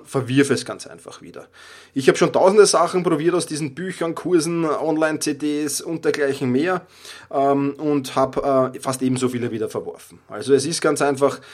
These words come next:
ein Selbstbedienungsladen. Das Einzige, was ich mir halt wünschen würde, äh, für dich selbst wünschen würde, ist auch, probier einfach so viel wie möglich, möglichst unvoreingenommen aus.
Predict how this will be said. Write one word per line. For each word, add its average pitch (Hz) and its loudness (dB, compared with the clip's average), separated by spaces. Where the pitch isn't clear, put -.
ein 113 -10
Selbstbedienungsladen. 190 0
Das 131 -2
Einzige, 160 2
was 143 6
ich 127 -6
mir 110 -2
halt 110 -6
wünschen 190 -2
würde, 175 4
äh, 143 -2
für 135 -2
dich 127 -6
selbst 196 -2
wünschen 196 -4
würde, 160 0
ist 143 -2
auch, 139 2
probier 127 0
einfach 147 -4
so - -4
viel 156 -4
wie 160 6
möglich, 131 2
möglichst 147 2
unvoreingenommen 120 -2
aus. 117 -4